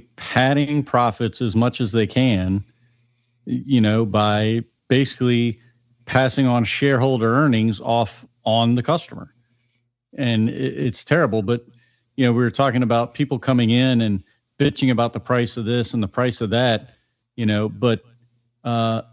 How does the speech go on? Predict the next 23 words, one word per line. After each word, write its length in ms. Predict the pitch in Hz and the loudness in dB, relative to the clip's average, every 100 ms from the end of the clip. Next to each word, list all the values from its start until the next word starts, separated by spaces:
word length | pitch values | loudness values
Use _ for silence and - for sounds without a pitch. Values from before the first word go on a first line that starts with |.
| _ _ - | _ _ -6
I 60 | 190 | -2
don't 100 | 170 | 0
know. 140 | 131 | 0
How 260 | - - 156 | -4 -2 0
much 260 | 240 240 | 0 -2
did 180 | - 233 | -4 -2
that 240 | 208 202 135 | 0 -2 -2
gas 340 | 156 190 185 | 0 0 -2
per 220 | - 185 | -4 -4
gallon 520 | 151 131 139 185 196 | -2 0 0 2 0
cost 440 | 175 - 175 160 - | -2 -2 -2 -2 -4
you 60 | |
to 100 | 180 | -2
come 320 | 156 - 156 165 | -2 -2 0 2
here 240 | 170 170 | 2 2
and 160 | 120 98 | 0 0
fucking 400 | 170 156 139 104 | -2 0 0 0
scream 560 | - - 127 151 175 | -2 -4 2 2 2
at 80 | 170 | 2
my 180 | 135 123 | 2 0
dear 240 | 120 156 | 2 0
friend 540 | 117 143 143 165 180 165 _ _ _ | 0 0 2 2 0 -4 _ _ _
about 440 | 135 110 127 120 | -4 0 0 0